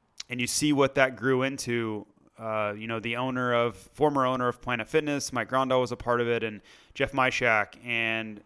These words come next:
uh, Rick Ziegfelder, all these guys that are, they're great people. They ran a great operation,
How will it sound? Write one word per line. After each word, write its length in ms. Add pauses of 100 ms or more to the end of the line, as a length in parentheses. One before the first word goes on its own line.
uh, 240
Rick 180
Ziegfelder, 540
all 200
these 160
guys 380
that 120
are, 380 (1080)
they're 100
great 240
people. 460 (340)
They 200
ran 260
a 60
great 280
operation, 880